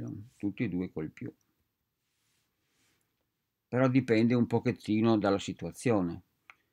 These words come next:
perché, eh, perché sarebbe lecito anche prenderli col segno meno, perché comunque sono i, il monomio x è comunque un divisore di entrambi,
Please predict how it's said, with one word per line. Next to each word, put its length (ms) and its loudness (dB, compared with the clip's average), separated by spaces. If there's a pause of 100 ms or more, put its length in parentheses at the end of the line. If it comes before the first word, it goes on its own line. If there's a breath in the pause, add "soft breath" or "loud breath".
(160)
perché, 600 -2
eh, 440 -8 (320)
perché 480 0 (240)
sarebbe 380 0
lecito 360 0
anche 220 0
prenderli 360 0
col 160 -4
segno 260 -2
meno, 440 0 (360)
perché 220 -10
comunque 520 4
sono 680 -2 (540)
i, 260 -2
il 140 -2
monomio 540 2 (160)
x 440 -6
è 160 -4
comunque 640 4
un 140 2
divisore 720 2
di 100 -4
entrambi, 720 -2